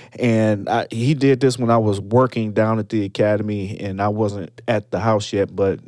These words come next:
now, when I got there, I just saw how much of an impact he made on the guys. And we're just gonna go through his whole story. So we're gonna get into that. Without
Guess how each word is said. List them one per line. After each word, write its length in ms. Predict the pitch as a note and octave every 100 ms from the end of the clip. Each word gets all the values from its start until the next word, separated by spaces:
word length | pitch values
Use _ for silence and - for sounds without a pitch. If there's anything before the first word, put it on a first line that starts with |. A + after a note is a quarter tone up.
| - _ F#2
now, 280 | G#2+ A2+ G#2+
when 260 | - G#2 A2+
I 80 | G#2
got 300 | G2 A2+ A2+
there, 180 | A2 G2+
I 80 |
just 220 | G#2 G#2 -
saw 220 | G#2 G2 - - -
how 80 | D3+
much 160 | C#3
of 80 | C3
an 80 | G#2
impact 400 | C#3 A#2+ A#2+ A2
he 80 | A2+
made 240 | A2+ A2+
on 120 | G#2+
the 80 | G#2
guys. 560 | G2+ G#2 G#2 F#2+ F#2+ -
And 400 | A2 G#2 G2 - -
we're 160 | G#2+
just 200 | A2+ A2+ -
gonna 160 | G#2+
go 160 | G#2 A2+
through 180 | A2+ G#2+
his 140 | G#2+ G2
whole 220 | G2+ G2+
story. 460 | - G2+ F2+ D2+ -
So 380 | - G2 F#2+ G2 - - - - - -
we're 160 | - G2+
gonna 300 | A2 A2+ A2
get 200 | G#2+ A#2+
into 200 | A#2+ B2
that. 380 | B2+ D3+ - -
Without 960 | A2 G#2+ - - - - C3+ C3+ - -